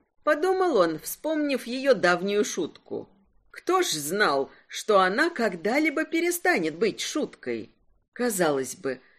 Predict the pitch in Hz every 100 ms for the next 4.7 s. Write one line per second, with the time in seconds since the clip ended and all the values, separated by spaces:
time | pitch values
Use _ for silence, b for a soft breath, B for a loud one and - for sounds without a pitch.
0 | b - 170 214 196 302 285 202 175 277
1 | - 127 - 202 208 - - - 285 302
2 | 170 131 - B B 220 277 254 285 349
3 | 294 247 247 247 240 302 294 370 269 175
4 | 175 - 165 139 117 131 120